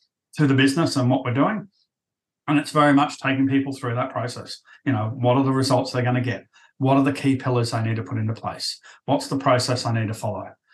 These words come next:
Um, and taking them through how they do that. So, yeah, so that's our book. Haven't done the official launch yet, but it is actually available on Amazon, um,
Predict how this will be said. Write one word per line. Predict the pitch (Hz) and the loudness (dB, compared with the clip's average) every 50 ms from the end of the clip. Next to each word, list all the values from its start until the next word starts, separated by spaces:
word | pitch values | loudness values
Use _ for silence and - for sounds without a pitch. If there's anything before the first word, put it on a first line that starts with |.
| _ - _ _ _ - | _ -20 _ _ _ -6
Um, | 120 117 113 110 123 - | -4 -4 -2 -2 -4 -2
and | 143 123 | -2 -4
taking | 113 - 117 95 92 | -2 -2 -4 -4 -2
them | 113 107 | -4 -4
through | - - - 120 107 104 | -4 -4 -4 -4 -4 -4
how | - - 110 101 98 | -6 -6 -8 -8 -8
they | 101 101 95 | -8 -10 -10
do | 95 98 95 | -10 -10 -8
that. | 90 95 101 - - _ _ _ _ _ _ - 120 | -8 -8 -8 -8 -10 _ _ _ _ _ _ -10 -8
So, | 113 - 135 123 | -4 0 2 2
yeah, | 135 170 202 139 - - | 4 4 2 2 0 -2
so | - - 131 120 120 | -4 -2 0 0 0
that's | 120 - - - | 0 -2 -2 -4
our | 117 117 117 | -2 -2 2
book. | 127 180 185 180 - - _ - - _ _ - | 2 0 0 0 -6 -14 _ -20 -20 _ _ -4
Haven't | - 185 196 202 185 143 | 0 0 0 0 0 2
done | 165 151 147 143 | 4 4 4 6
the | 147 147 143 | 6 4 4
official | 139 - - 160 - - 190 180 160 156 165 147 | 2 0 -4 -4 -2 -2 -2 -2 -2 -2 0 2
launch | 151 160 180 175 - - | 2 2 2 0 -2 -2
yet, | 196 240 247 - - | -2 -2 -2 -4 -4
but | - 139 123 | -2 -2 0
it | 120 135 | 2 2
is | 143 135 117 | 2 2 2
actually | 127 120 - - 123 | 0 -2 -2 -4 -4
available | 120 113 113 120 120 117 120 117 110 113 | 0 2 2 2 2 0 -2 -4 -4 -4
on | 113 113 113 | -2 -2 -2
Amazon, | 113 120 123 131 127 143 156 175 180 - - _ _ _ _ _ _ - - | -2 -2 -2 -2 -2 -2 -2 -2 -4 -8 -14 _ _ _ _ _ _ -10 -6
um, | 120 117 117 117 113 110 110 110 | -4 -2 -2 -2 -2 -4 -6 -8